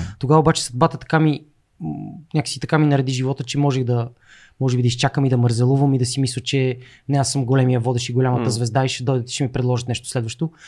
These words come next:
Speaker 1: И в определени моменти така се и случваше по някакъв начин. Тоест това търпение, хем го определям и като инертност и като мързел, но, м,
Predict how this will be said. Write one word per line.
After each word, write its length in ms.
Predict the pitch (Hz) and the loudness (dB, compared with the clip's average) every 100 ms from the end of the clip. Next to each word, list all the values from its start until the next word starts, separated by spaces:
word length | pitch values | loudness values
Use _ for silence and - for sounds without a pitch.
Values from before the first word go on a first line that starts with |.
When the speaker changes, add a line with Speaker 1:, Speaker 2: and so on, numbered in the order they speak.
| - - | -8 -4
Speaker 1:
И 60 | |
в 80 | 147 | 0
определени 320 | 156 156 185 | 2 4 4
моменти 300 | 151 160 165 | 4 2 -2
така 180 | - 151 | -2 -2
се 100 | - | -2
и 40 | |
случваше 560 | 123 131 123 117 - - _ | -4 -4 -4 -6 -8 -14 _
по 100 | - | -6
някакъв 240 | 120 120 - | -4 -4 -6
начин. 260 | 117 - | -6 -6
Тоест 320 | 123 131 120 - - | -4 -4 -4 -12 -4
това 120 | 143 | -2
търпение, 600 | - 131 - 143 139 139 - - - - - - _ | -2 -2 0 2 2 -2 -8 -20 -20 -20 -20 -20 _
хем 320 | - 165 160 | 2 4 4
го 100 | 135 | 4
определям 420 | 131 143 147 151 | 2 2 4 4
и 40 | 143 | 4
като 220 | - 139 | 0 2
инертност 460 | 139 151 - 123 131 | 4 4 2 -4 -4
и 40 | |
като 200 | 120 135 | -2 4
мързел, 340 | 147 147 143 156 | 6 6 6 6
но, 140 | |
м, 100 | 151 | 6